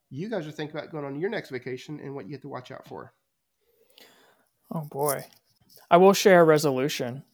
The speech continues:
Speaker 2: that, I guess,
Speaker 1: Ooh.
Speaker 2: it's not really a resolution, but it is a goal now that when you mentioned it at the beginning of the podcast.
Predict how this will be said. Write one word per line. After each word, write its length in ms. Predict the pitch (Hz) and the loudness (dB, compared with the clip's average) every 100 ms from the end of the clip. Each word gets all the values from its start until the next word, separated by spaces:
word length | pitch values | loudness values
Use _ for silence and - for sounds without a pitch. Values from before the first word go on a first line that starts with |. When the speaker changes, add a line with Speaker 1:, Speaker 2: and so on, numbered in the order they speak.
| _ | _
Speaker 2:
that, 280 | - 139 - | 2 2 6
I 160 | 160 180 | 8 8
guess, 200 | 185 - | 6 4
Speaker 1:
Ooh. 60 | |
Speaker 2:
it's 120 | - 240 | 2 4
not 140 | 196 | 8
really 180 | 190 170 | 10 10
a 40 | |
resolution, 500 | 156 143 135 143 175 | 10 6 2 0 2
but 100 | 151 | 4
it 120 | 147 | 4
is 120 | 165 160 | 4 4
a 60 | |
goal 340 | 151 147 131 131 | 4 4 4 2
now 160 | 135 | 0
that 140 | 135 147 | 0 -2
when 160 | 147 | -6
you 100 | 143 | -6
mentioned 300 | 139 147 147 | -6 -6 -6
it 80 | 135 | -4
at 80 | 127 | -6
the 80 | 127 | -6
beginning 340 | 131 131 131 | -6 -6 -8
of 100 | 123 | -10
the 60 | 123 | -10
podcast. 800 | 135 127 135 - 131 151 - | -8 -8 -8 -6 -4 -4 -8